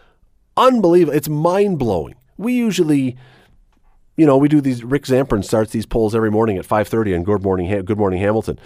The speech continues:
And you, it's, it's usually hundreds of people cast votes over the course of a day. Well, with minutes left, we have passed the thirteen thousand vote mark today. There is immense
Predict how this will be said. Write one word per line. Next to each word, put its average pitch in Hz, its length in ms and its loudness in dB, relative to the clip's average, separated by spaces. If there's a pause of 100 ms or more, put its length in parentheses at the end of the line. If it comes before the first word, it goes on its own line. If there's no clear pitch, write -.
(300)
And 127 380 0
you, 214 260 -6
it's, - 320 -4
it's 175 300 2
usually 123 340 0
hundreds 120 500 -2
of 95 120 -6
people 104 320 -6
cast 92 360 -4
votes 95 300 -2
over 82 160 -4
the 82 80 -6
course 90 300 -4
of 76 80 -8
a 78 60 -8
day. 82 280 -4 (1000)
Well, 147 220 4
with 143 180 2
minutes 202 360 2
left, 147 360 0
we 151 100 2
have 143 160 -2
passed 135 380 0
the 127 100 -4
thirteen 175 720 -4
thousand 139 840 0
vote 113 320 0
mark 87 260 -6
today. 78 280 -8
There 175 260 -2
is 139 220 -4 (320)
immense 196 960 0